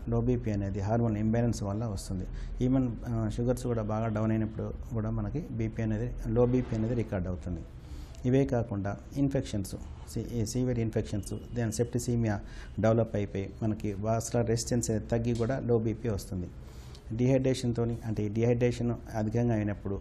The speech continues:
అంటే ఫీవర్ వల్ల కానివ్వండి, వామిటింగ్స్ అయినప్పుడు, డయేరియా ఉన్నప్పుడు, విగోరస్ ఎక్సర్సైజ్ చేసినప్పుడు, డైయూరెటిక్స్ అధికంగా వాడినప్పుడు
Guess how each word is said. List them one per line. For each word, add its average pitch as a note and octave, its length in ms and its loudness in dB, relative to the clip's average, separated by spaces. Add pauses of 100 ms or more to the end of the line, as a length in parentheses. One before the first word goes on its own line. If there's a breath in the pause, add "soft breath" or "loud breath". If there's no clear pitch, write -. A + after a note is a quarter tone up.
(140)
అంటే G#2 160 -2
ఫీవర్ G#2+ 300 2
వల్ల A2 200 4
కానివ్వండి, F#2+ 540 -2 (100)
వామిటింగ్స్ G#2+ 440 0
అయినప్పుడు, F#2+ 440 -2 (220)
డయేరియా G#2+ 480 4
ఉన్నప్పుడు, F#2+ 460 -2 (440 loud breath)
విగోరస్ C3 480 4
ఎక్సర్సైజ్ G#2+ 320 2
చేసినప్పుడు, G2 600 -2
డైయూరెటిక్స్ A#2+ 540 2
అధికంగా A2+ 420 2
వాడినప్పుడు G2 600 -2